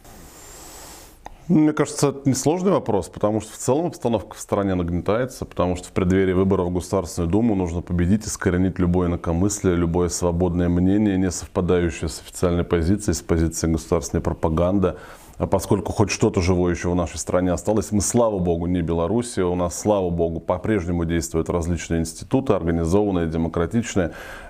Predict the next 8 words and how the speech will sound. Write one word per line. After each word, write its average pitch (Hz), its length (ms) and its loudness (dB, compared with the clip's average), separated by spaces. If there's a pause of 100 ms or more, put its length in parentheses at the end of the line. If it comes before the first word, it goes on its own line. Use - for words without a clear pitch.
(140)
Конечно, 104 400 0
не 92 80 4
Путин 95 480 0
и 85 240 0
всех, 82 260 -4
кто, 85 480 0
м, 80 320 0
э, 76 380 0